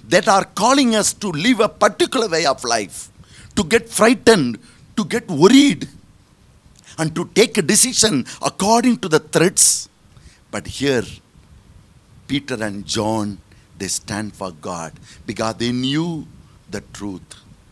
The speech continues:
In Revelation chapter three, verse fifteen to seventeen,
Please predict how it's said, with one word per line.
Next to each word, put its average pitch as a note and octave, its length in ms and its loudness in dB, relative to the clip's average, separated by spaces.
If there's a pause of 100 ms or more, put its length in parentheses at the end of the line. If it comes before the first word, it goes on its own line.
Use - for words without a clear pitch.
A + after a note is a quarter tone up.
(640)
In G#2 140 -8
Revelation A2 560 -2
chapter - 320 -6
three, C#3 480 0 (460)
verse G#2 200 -4 (120)
fifteen E3 400 -2
to F#3 100 -4
seventeen, E3 800 0